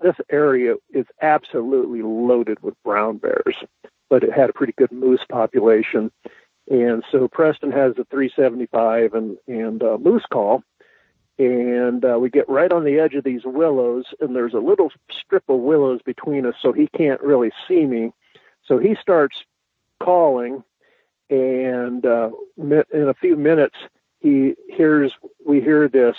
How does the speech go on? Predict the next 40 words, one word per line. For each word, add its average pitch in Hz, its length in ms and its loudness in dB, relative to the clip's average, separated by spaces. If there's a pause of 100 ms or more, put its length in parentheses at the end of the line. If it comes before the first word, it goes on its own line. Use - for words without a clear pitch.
(140)
uh, 120 280 2 (140)
thrashing 139 580 0
of 117 100 -2
the 113 60 -10
brush, 135 600 0 (300)
and 127 160 -8
Preston's 139 460 0
like, 110 260 0
"Oh, 151 200 2
yeah, 139 360 2
moose 160 360 0
is 127 160 -12
coming." 120 360 -8 (140)
So 123 140 2
he 156 140 -2
doesn't 190 280 0
wanna 139 240 -2 (140)
spook - 340 -2
it, - 200 -2
so 131 120 0
he 196 180 -8
lays 196 400 2 (120)
down 165 280 0
on 139 140 -2
his 117 240 -10
back 139 480 -2 (520)
just 160 200 -2
to - 60 -14
keep - 260 -6
a 127 60 2
low 156 260 2
profile. 123 800 -2 (1080)
And 123 100 -6
I'm, 160 260 0
I'm 151 200 -4
probably 127 600 -2 (320)
twenty 131 260 -4
yards 123 400 0
from 101 320 -8
him, 104 200 -8